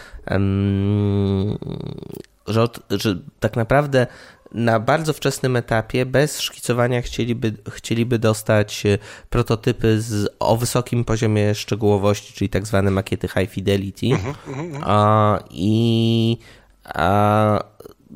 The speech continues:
Speaker 1: zbyt często i zbyt szybko zaczynają, a, myśleć rozwiązaniami, a nie, e, a nie, mm, a nie problemami.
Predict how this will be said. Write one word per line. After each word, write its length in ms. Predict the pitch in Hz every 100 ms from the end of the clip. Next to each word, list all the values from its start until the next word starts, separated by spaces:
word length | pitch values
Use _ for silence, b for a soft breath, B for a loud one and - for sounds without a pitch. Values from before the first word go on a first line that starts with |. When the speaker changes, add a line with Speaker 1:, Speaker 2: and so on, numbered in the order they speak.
| 85 117
Speaker 1:
zbyt 420 | 120 127 139 -
często 540 | - 139 160 156 131
i 120 | 127
zbyt 320 | 117 110 120 -
szybko 380 | - 123 -
zaczynają, 800 | 120 113 - 117 107 107 104 104 104 B B B
a, 300 | - 95 95
myśleć 420 | 104 117 - 107
rozwiązaniami, 960 | 107 107 113 110 107 104 104 101 98 -
a 140 | -
nie, 420 | 95 92 92 92 95 B B _
e, 340 | 87 92 92 -
a 100 | 85
nie, 360 | 92 92 90 90 - -
mm, 420 | 90 92 92 92 -
a 100 | 82
nie 120 | 98
problemami. 760 | 95 98 98 113 143 139 101 180